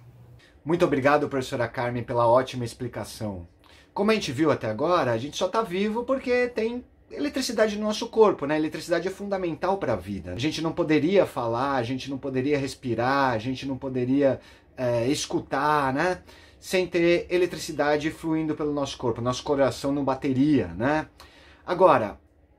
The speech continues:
como a professora Carmen falou, existe o lado bom da eletricidade, né? Mas também existe um lado ruim,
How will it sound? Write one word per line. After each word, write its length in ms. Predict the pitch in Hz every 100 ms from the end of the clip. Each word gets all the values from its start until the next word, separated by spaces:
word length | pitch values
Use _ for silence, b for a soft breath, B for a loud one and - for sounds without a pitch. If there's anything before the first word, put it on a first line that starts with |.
| _ - -
como 240 | - 175 170
a 20 |
professora 380 | 170 147 165 151
Carmen 260 | 170 160
falou, 300 | 156 156 127
existe 320 | 113 139 -
o 20 | 175
lado 220 | 160 160
bom 320 | 143 180 190
da 60 | 151
eletricidade, 880 | 135 120 117 123 120 107 90 85
né? 260 | 101 139 151 - B B B
Mas 200 | 156 180
também 220 | 185 170
existe 280 | 170 160 -
um 80 | 170
lado 240 | 160 160
ruim, 500 | 180 190 190 143 135